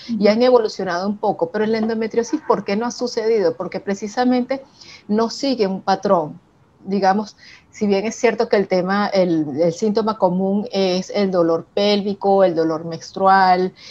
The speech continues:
Speaker 1: y otras se manifiestan hasta inclusive con fibromialgia, o se puede acompañar de náuseas y vómitos e incapacidad en esos días menstruales,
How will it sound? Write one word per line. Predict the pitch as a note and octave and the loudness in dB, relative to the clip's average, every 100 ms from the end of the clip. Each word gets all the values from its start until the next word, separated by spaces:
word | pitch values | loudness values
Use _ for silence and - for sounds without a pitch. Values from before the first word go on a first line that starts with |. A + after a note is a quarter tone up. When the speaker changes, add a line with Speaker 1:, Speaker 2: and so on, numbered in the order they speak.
| - - | -20 -10
Speaker 1:
y | G#3+ A3 | -4 0
otras | G3+ G3+ G3+ | 0 0 -4
se | A3 | -2
manifiestan | G3+ F3+ - E3+ - G3+ | -2 -4 -6 -8 -4 -4
hasta | G3 - F3 D3+ | -4 0 2 2
inclusive | F#3 E3+ E3 E3+ E3 | -4 -6 -4 0 0
con | E3+ G3+ G3+ E3 D#3+ | 0 -2 -2 -4 -8
fibromialgia, | - F3+ E3+ E3 E3+ D#3 F#3 G#3+ G3+ F#3+ G3 F#3+ - | -4 -2 0 -2 -4 -2 -2 0 -2 -2 4 4 4
o | F#3 | -4
se | - F#3+ | -4 -8
puede | - G3 F#3+ G3 G3+ G#3 G#3 | -2 0 2 2 2 0 0
acompañar | G3+ G3+ G3 F#3 F3+ F3 | -2 -4 -2 -2 -2 -2
de | G3+ | 0
náuseas | G3 F#3 F#3 G#3 G3+ | 0 -2 -4 -4 -2
y | F3+ | 0
vómitos | F3 F3+ F#3 G3 - | 0 -2 -4 -6 -2
e | G3+ | 0
incapacidad | F#3+ F3 F3+ E3+ E3 - F3 D#3+ D#3 | 0 -2 -6 -4 -6 -4 -2 -2 0
en | G3 F#3+ | -2 -4
esos | F#3+ G3 | -6 -4
días | G3+ G3 | -2 -2
menstruales, | A3 G#3 B3+ G3+ G#3 | -6 -8 0 0 0